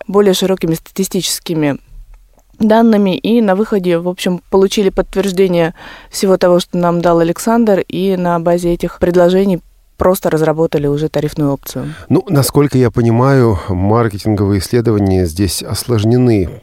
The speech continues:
Speaker 2: по крайней мере, двумя обстоятельствами. Во-первых, рынок действительно нишевый, пользователей не так много. Во-вторых, хотя у Билайна есть немало незрячих, слабовидящих пользователей,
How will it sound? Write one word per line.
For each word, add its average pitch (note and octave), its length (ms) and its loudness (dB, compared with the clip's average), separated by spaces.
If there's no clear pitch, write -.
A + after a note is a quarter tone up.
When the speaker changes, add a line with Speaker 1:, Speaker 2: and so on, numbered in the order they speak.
Speaker 2:
по F2 100 -10
крайней B2 220 2
мере, A#2 100 2
двумя A2 360 0
обстоятельствами. E2 760 -4
Во-первых, G#2+ 640 -2
рынок B2 420 2
действительно G#2 580 -2
нишевый, F#2 680 -2
пользователей G2+ 600 0
не F2 120 0
так - 240 -6
много. F2+ 400 0
Во-вторых, G2 800 -2
хотя G2+ 480 -2
у F#2+ 140 0
Билайна F#2+ 480 0
есть F2+ 440 -2
немало E2 420 0
незрячих, E2 500 -4
слабовидящих E2 520 -6
пользователей, G#2 600 -2